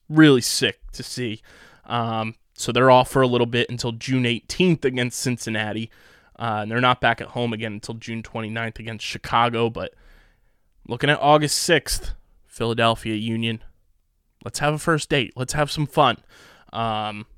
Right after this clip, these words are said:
and right now in the standings, Union are second,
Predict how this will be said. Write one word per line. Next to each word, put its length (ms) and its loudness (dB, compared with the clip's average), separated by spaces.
and 160 -8
right 220 0
now 220 -2
in 200 -4
the 80 -4
standings, 800 -6
Union 340 -6
are 60 -10
second, 500 -4